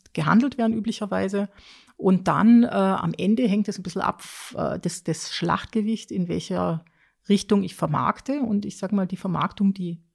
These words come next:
üblich ist über, ähm, Schlachthöfe, auch über die Erzeugergemeinschaften, ähm, da, äh, gibt's eine Maske am Ende, so heißt es, ja, eine Schlachtgewichtsmaske. Da gibt's verschiedene Kriterien, die dann eine Rolle spielen. Zum einen eben das Gewicht des Tieres,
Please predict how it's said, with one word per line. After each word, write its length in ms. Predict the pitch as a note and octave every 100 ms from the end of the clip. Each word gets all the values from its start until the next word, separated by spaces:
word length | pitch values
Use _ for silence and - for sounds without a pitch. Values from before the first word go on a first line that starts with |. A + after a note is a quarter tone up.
| -
üblich 320 | G3+ A#3+ A#3
ist 160 | A3+ G3+
über, 260 | F#3 F3
ähm, 360 | F3+ F3+ F3 F#3
Schlachthöfe, 560 | - F3+ - G#3+ G3 D#3+
auch 100 | -
über 160 | F3
die 140 | F3 E3
Erzeugergemeinschaften, 1200 | - D#3 G#3 A#3 A3 G3+ A3 G3+ - A3+ A3+ _ - - - - -
ähm, 520 | F#3 G3 F#3+ F#3+ F3+ - - _ F#3
da, 600 | E3+ F#3 F#3+ - F3+ F3+
äh, 60 |
gibt's 440 | - - - - E3
eine 140 | D#3+
Maske 440 | D#3+ - F#3 - C4
am 120 | A#3
Ende, 240 | A#3 B3+
so 100 | A#3
heißt 240 | G#3 A3 -
es, 100 | A#3
ja, 80 | G3
eine 140 | G#3
Schlachtgewichtsmaske. 1500 | - - - - - _ _ F3+ F#3+ A#3+ - G#3+ A3 - G#3+
Da 100 | G3
gibt's 240 | G3 -
verschiedene 340 | - - G3+ F#3+
Kriterien, 600 | E3+ - E3+ B3 C#4 A#3+
die 100 | A3+
dann 120 | G#3+
eine 140 | G#3+
Rolle 240 | F#3+ G#3 A3+
spielen. 400 | - G#3+ G3+ -
Zum 160 | E3
einen 200 | C3+ E3+
eben 180 | - -
das 240 | E3 -
Gewicht 420 | - D#3+ A#3+ - -
des 100 | -
Tieres, 460 | G#3+ G#3+ G#3+ -